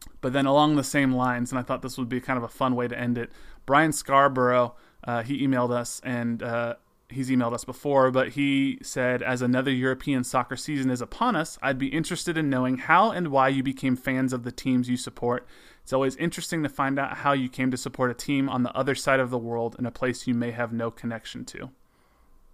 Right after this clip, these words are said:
So, I know you're, uh, you got some teams over in Europe.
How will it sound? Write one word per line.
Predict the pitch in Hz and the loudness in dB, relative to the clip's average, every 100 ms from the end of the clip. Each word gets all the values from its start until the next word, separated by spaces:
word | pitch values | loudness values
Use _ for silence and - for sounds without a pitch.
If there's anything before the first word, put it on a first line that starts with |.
| - | -18
So, | - 131 113 117 - _ _ _ _ _ _ - _ _ | -6 -2 -2 -4 -10 _ _ _ _ _ _ -20 _ _
I | 123 | -2
know | 123 | 2
you're, | 123 127 135 135 | 4 4 6 6
uh, | 139 135 135 120 - _ _ _ _ | 6 4 2 -2 -10 _ _ _ _
you | 127 | -4
got | 139 147 | 0 0
some | 151 | 0
teams | 139 143 143 | 0 2 2
over | 139 131 | 2 2
in | 135 | 2
Europe. | 131 127 156 - | 4 2 0 -4